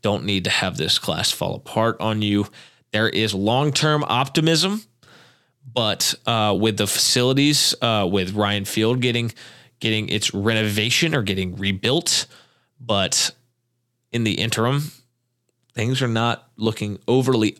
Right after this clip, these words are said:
optimistic, and, uh, Fitz is gonna have to figure out a way to get out of this, but, uh, we will see if he can do that. That's kind of the summary of the game. Instant reactions. Things are bleak.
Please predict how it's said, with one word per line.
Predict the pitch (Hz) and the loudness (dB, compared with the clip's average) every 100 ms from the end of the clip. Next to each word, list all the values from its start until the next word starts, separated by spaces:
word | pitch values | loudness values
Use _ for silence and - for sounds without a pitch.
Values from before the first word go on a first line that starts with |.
| - | -4
optimistic, | 127 117 104 101 117 - 104 - - - - _ _ _ - | -4 -2 -4 0 0 0 -2 -4 -10 -14 -20 _ _ _ -6
and, | 107 104 101 | -2 -2 0
uh, | 107 101 101 95 - | 0 0 0 -2 -6
Fitz | - - 123 - | -6 -2 0 0
is | 131 | 0
gonna | 143 | 0
have | 139 135 | 0 -2
to | |
figure | 131 135 127 127 | -2 0 2 2
out | 123 | 2
a | |
way | 117 123 123 | 2 2 2
to | 120 107 | -2 -2
get | 117 | 0
out | 107 110 147 | 0 0 -2
of | |
this, | - - - - | -6 -4 -4 -2
but, | - - - | -6 -6 -4
uh, | 110 107 - - _ _ _ - | -2 -4 -8 -20 _ _ _ -4
we | 120 | 2
will | 143 | 2
see | - - 147 143 107 | 2 2 2 2 0
if | 117 | 0
he | 120 | -2
can | 107 98 92 - | -2 -6 -12 0
do | 131 175 | 4 6
that. | 170 170 175 - | 4 4 0 0
That's | 107 95 | 0 0
kind | - 104 | -2 -2
of | 90 | 0
the | |
summary | - 113 104 95 | 2 2 2 0
of | |
the | 90 | 0
game. | 101 127 151 156 | 0 0 0 0
Instant | 107 - 95 | -2 -2 -2
reactions. | 104 104 120 135 - 143 139 - - - - - _ | -2 0 0 0 0 2 2 2 -2 -10 -20 -20 _
Things | 107 175 185 | 0 2 2
are | 196 | 2
bleak. | 127 131 135 - - - | 2 2 2 0 -4 -4